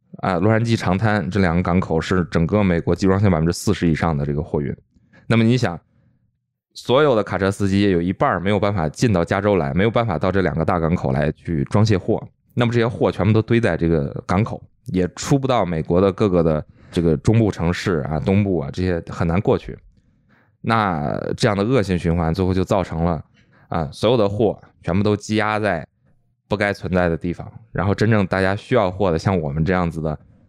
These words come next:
最终的消费者，在超市里面买不到龙角散，是吧？<laughs> 然后就只能哑着声音来录播客，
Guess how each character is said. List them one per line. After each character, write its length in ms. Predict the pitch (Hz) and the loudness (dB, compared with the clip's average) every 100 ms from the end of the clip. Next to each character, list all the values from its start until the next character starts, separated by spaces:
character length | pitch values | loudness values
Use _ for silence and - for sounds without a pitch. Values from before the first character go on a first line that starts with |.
| - | -20
最 140 | - 107 | -2 0
终 140 | 101 | 2
的 80 | 95 | 0
消 180 | - 113 | 0 0
费 160 | 113 | 0
者， 260 | 87 80 - - | 0 -2 -4 -2
在 100 | 101 | -2
超 220 | - 110 | -2 -2
市 240 | 107 104 80 | 0 0 -2
里 60 | 76 | -2
面 180 | 78 | -2
买 140 | 85 78 | -2 0
不 100 | 85 | 0
到 180 | 95 82 | 2 2
龙 180 | 85 | 2
角 140 | 82 82 | 2 0
散， 160 | 82 - - - - - - | -4 -12 -20 -20 -20 -20 -4
是 80 | 90 | -2
吧？ 180 | 76 - _ _ | -2 -8 _ _
<laughs> 320 | _ - - _ | _ -14 -14 _
然 140 | 101 | 0
后 240 | 104 98 | 2 2
就 140 | 92 104 | 0 -2
只 140 | - | 0
能 160 | 87 104 | 0 2
哑 200 | 104 82 | 2 0
着 80 | 87 | -2
声 200 | 107 104 | 2 4
音 280 | 101 95 92 | 4 4 2
来 160 | 85 | 2
录 240 | 92 92 80 | 2 2 2
播 180 | 87 | 0
客， 240 | 87 107 | 0 -2